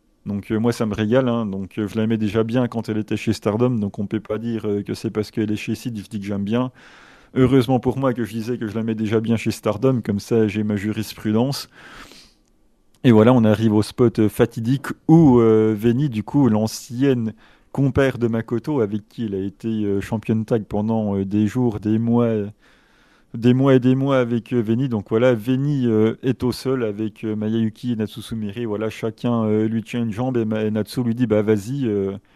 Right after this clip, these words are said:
Makoto, hein, tu sais, euh, ce qui te reste à faire. » Elle est dans la position, euh, adéquate pour faire, euh, nos spots habituels. Donc, euh, voilà, Makoto hésite. Euh, on voit qu'elle, euh, qu'elle hésite beaucoup. Elle prend son élan. Elle s'arrête.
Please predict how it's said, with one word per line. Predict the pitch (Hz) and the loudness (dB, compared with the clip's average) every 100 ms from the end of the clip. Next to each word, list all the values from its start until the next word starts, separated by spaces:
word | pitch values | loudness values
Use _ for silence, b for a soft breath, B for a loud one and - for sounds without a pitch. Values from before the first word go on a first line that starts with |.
| _ - | _ -6
Makoto, | 107 - 104 - 123 | -6 -4 -6 -4 -4
hein, | 113 113 | -4 -6
tu | 110 | -10
sais, | 101 120 | -10 -4
euh, | 113 107 104 | -2 0 -2
ce | - | -2
qui | 117 127 | -2 -4
te | - | -6
reste | 117 - | -8 -6
à | 104 | -10
faire. » | - 131 120 | -6 -6 -6
Elle | 110 | -10
est | 107 | -10
dans | 104 104 | -10 -12
la | 104 | -12
position, | - 104 104 98 123 117 104 | -10 -10 -10 -10 -6 -2 0
euh, | 98 | -2
adéquate | - 127 113 113 - 123 | 0 0 0 -4 -4 -6
pour | - 110 | -6 -14
faire, | - 117 113 | -4 -4 -2
euh, | 110 107 104 - b b b 117 | -2 -2 -4 -8 b b b -10
nos | 131 | -10
spots | - 143 - | -4 -4 0
habituels. | 120 113 107 - 127 131 | -2 -2 -8 0 0 0
Donc, | 107 98 - | -2 -2 -2
euh, | |
voilà, | 95 101 113 | -2 -2 0
Makoto | 110 110 113 - 113 | -2 -2 -2 2 4
hésite. | 107 95 123 139 - | 4 2 0 -2 -2
Euh, | 101 98 | 0 0
on | 101 | -2
voit | 104 117 120 | 0 2 2
qu'elle, | - 120 113 107 | -2 -4 0 2
euh, | 107 101 101 104 b b b b b b b _ - - | 2 2 -2 -8 b b b b b b b _ -20 -12
qu'elle | - 165 | -2 4
hésite | 170 160 160 | 4 4 -2
beaucoup. | 147 160 - 160 165 | 2 2 2 -2 0
Elle | 147 127 | 0 -2
prend | - 156 147 | -8 -8 -8
son | - 147 | -6 -4
élan. | 143 135 139 151 - _ _ _ | -2 -2 -2 -2 -8 _ _ _
Elle | 147 131 | -4 -2
s'arrête. | - 120 123 135 - | 0 -2 2 0 -2